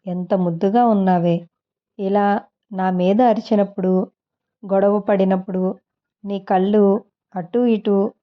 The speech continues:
గిరగిరా తిప్పుతావు చూడు, అబ్బా పిచ్చెక్కిపోతుంది. అందుకేగా నేను నీకు పడిపోయాను. నువ్వేమో ఇప్పుడు పద్ధతి, మర్యాద అంటూ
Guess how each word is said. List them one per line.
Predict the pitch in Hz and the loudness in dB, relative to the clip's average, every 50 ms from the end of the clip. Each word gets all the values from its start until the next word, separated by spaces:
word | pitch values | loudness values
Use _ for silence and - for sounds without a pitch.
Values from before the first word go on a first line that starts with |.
| _ _ _ _ _ _ - 190 | _ _ _ _ _ _ -18 -12
గిరగిరా | 165 190 175 190 190 190 214 226 240 | -8 -4 -2 0 0 2 2 2 2
తిప్పుతావు | 240 240 240 196 - - - 208 202 196 | 2 0 -2 -6 -6 -6 -2 0 0 0
చూడు, | 190 190 - 202 190 202 240 285 294 294 - _ _ _ _ _ _ _ _ _ _ - | 0 0 0 0 2 2 2 2 0 -2 -6 _ _ _ _ _ _ _ _ _ _ -12
అబ్బా | 180 175 175 185 185 190 185 185 185 - _ _ _ _ _ - | -12 -12 -8 -4 -2 0 0 0 -2 -6 _ _ _ _ _ -14
పిచ్చెక్కిపోతుంది. | 208 180 - - - 226 214 - - 214 - 214 202 202 196 185 175 175 170 170 170 _ _ _ _ _ _ _ _ _ _ - | -14 -14 -8 -4 -2 -2 -2 -2 -4 -2 0 0 0 0 0 0 0 0 -2 -4 -6 _ _ _ _ _ _ _ _ _ _ -10
అందుకేగా | 196 180 185 190 208 196 - 240 233 220 214 220 226 262 277 - _ _ _ _ _ _ - | -8 -6 -4 -4 -4 -2 -2 -2 0 0 2 2 0 0 -2 -8 _ _ _ _ _ _ -12
నేను | 202 190 190 190 196 190 | -8 -6 -4 -4 -2 -2
నీకు | 190 190 185 185 - | -2 -4 -4 -6 -6
పడిపోయాను. | 185 190 175 175 180 175 208 214 214 208 196 196 196 208 247 262 - _ _ _ _ _ _ _ _ _ _ _ _ _ _ _ _ - | -4 -2 -2 -2 0 0 0 2 2 2 2 2 0 0 -2 -4 -8 _ _ _ _ _ _ _ _ _ _ _ _ _ _ _ _ -8
నువ్వేమో | 208 214 208 196 196 208 214 226 233 240 233 226 220 226 269 - _ _ _ _ _ _ _ _ - | -6 -4 -2 0 2 2 4 4 4 4 4 4 2 0 0 -4 _ _ _ _ _ _ _ _ -8
ఇప్పుడు | 208 202 202 - 208 202 196 196 190 226 277 - _ _ _ _ _ _ _ _ _ _ - | -8 -6 -4 -2 0 2 2 2 0 0 -4 -8 _ _ _ _ _ _ _ _ _ _ -6
పద్ధతి, | 190 180 165 175 202 196 196 208 196 196 190 233 - _ _ - 202 | -6 -4 -2 -2 -2 0 2 2 2 2 2 0 -4 _ _ -10 -6
మర్యాద | 190 185 175 185 196 202 202 196 196 | -4 -2 0 2 2 2 2 2 2
అంటూ | 202 202 196 185 185 180 170 190 180 180 185 | 2 2 2 2 0 0 0 0 0 0 0